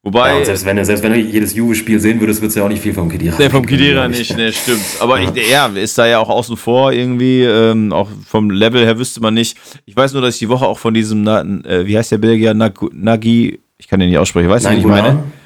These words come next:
Speaker 1: Nagy Nolan, genau, der, dass der jetzt schon wieder von Inter nach Cagliari geht. Und den finde ich, fand ich immer richtig gut und hab, für mich war das auch so ein Typ, der irgendwie nach Everton oder so, so zu so einer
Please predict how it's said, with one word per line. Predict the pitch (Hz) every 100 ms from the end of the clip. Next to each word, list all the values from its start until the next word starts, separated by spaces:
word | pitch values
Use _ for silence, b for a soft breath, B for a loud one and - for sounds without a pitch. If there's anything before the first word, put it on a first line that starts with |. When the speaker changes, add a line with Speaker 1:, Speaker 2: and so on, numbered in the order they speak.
| B
Speaker 1:
Nagy | 101 127 117 120
Nolan, | 123 117 120 143 185 165 110
genau, | 120 127 160 131
der, | 110 131
dass | 127 117
der | 117
jetzt | 117
schon | 120 117
wieder | 139
von | - -
Inter | 131 131
nach | 117
Cagliari | 123 127 104 98
geht. | 98 147 - b b b b
Und | 95
den | 143 151
finde | 156
ich, | 113
fand | 147 139
ich | 135
immer | 135 113
richtig | 127 143 131
gut | - 139 170
und | 117
hab, | 117 - -
für | -
mich | 127 143 -
war | 101
das | 120 -
auch | 113
so | 127
ein | 113
Typ, | 135 135
der | 117
irgendwie | 95 123 117
nach | 110 -
Everton | 120 123 -
oder | 85 87
so, | 90
so | 90
zu | -
so | 95
einer | 98 98